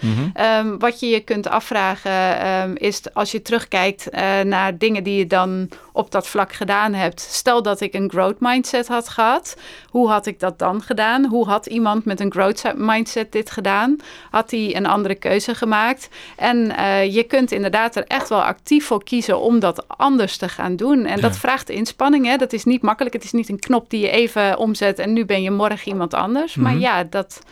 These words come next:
Speaker 1: En wij zijn ook sociale wezens. Helpt, eh, helpt het, het hebben van rolmodellen en voorbeelden in je omgeving daarbij?
Speaker 2: Eh, dat helpt zeker. Ehm, en dan, eh, kom je eigenlijk, eh, in,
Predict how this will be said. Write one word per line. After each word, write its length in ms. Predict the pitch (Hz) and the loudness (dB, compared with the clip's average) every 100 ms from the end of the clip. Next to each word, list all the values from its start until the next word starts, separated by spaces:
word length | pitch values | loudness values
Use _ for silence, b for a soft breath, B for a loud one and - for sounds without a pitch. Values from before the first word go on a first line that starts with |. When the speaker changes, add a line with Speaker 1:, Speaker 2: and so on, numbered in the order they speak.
| B | B
Speaker 1:
En 80 | - | -2
wij 80 | 131 | 0
zijn 120 | 147 | 2
ook 100 | 135 | 2
sociale 500 | - 120 - 123 104 | 2 0 2 2 2
wezens. 480 | 98 117 139 175 - | 2 2 0 -4 -4
Helpt, 340 | 123 147 - - | -2 -2 -4 -10
eh, 100 | 156 - 120 | -8 -8 -4
helpt 300 | 151 147 - | -4 -4 -6
het, 200 | 135 - - | -8 -8 -10
het 200 | 117 98 | -8 -4
hebben 220 | 123 120 | -2 0
van 200 | 120 110 | 0 2
rolmodellen 560 | 120 143 127 123 120 - | 2 2 0 -2 -2 -2
en 120 | 107 | -4
voorbeelden 520 | 131 151 151 156 139 | -4 -4 -4 -4 -2
in 60 | 143 | -2
je 60 | |
omgeving 460 | 135 139 156 156 139 | -4 -4 -6 -4 -4
daarbij? 360 | 139 139 175 262 b b - 302 B B B B B - | -4 -4 -6 -8 b b -4 -4 B B B B B -4
Speaker 2:
Eh, 120 | - 233 | 0 2
dat 160 | 240 254 | 0 0
helpt 220 | 220 202 | -2 -4
zeker. 460 | - 214 277 320 339 | -2 -2 0 0 0
Ehm, 540 | - 226 226 226 226 | -2 0 2 0 0
en 180 | - 226 | -2 -2
dan, 440 | 226 220 220 214 | 0 0 -2 -2
eh, 220 | - 202 208 208 | -2 0 0 0
kom 180 | 247 226 | 0 0
je 60 | |
eigenlijk, 540 | 196 226 - 220 208 - | 0 0 -2 -4 -4 -6
eh, 600 | - 196 202 202 196 - | -4 0 0 2 0 0
in, 180 | 208 | -2